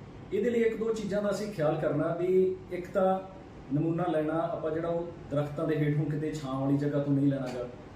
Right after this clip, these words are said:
ਜਾਂ ਕੋਈ ਖੇਤ ਦੇ ਬਿਲਕੁਲ ਜਿਹੜੀਆਂ ਨੁੱਕਰਾਂ ਕੋਨੇ ਆ ਉੱਥੋਂ ਨਹੀਂ ਲੈਣਾ ਗਾ, ਉਹਨਾਂ ਨੂੰ ਅਸੀਂ ਛੱਡ ਦੇਣਾ। ਜਾਂ ਅਸੀਂ ਕਿਤੇ ਕੋਈ ਰੂੜੀ ਖਾਦ ਪਹਿਲਾਂ ਕੋਈ ਢੇਰੀ ਲਾਈ ਹੋਈ ਸੀ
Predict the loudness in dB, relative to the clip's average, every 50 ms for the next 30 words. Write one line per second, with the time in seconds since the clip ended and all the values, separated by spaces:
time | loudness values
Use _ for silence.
0 | -16 -16 -16 -16 -16 -16 -16 -16 -10 -4 0 0 2 2 2 0 0 -2 0 -2
1 | -2 -2 -2 0 -2 0 0 0 0 0 0 0 2 2 0 0 0 0 0 0
2 | 0 0 0 0 0 0 0 0 2 2 2 2 0 0 0 -2 -2 -2 0 0
3 | 0 4 4 4 4 4 2 2 0 0 0 -2 -4 -2 -2 0 0 0 0 -2
4 | -2 -4 -6 -4 -4 -4 -4 -4 -6 -8 -8 -8 -6 -4 0 0 0 0 -2 -4
5 | -6 -6 -6 -4 -4 -4 -4 -4 -4 -2 0 0 0 2 2 2 4 4 2 2
6 | 0 -4 -10 -10 -12 -14 -12 -8 -2 -2 -2 0 0 -2 -2 0 -2 -2 -2 -4
7 | -2 2 2 4 4 4 4 4 4 4 6 4 4 4 4 0 -2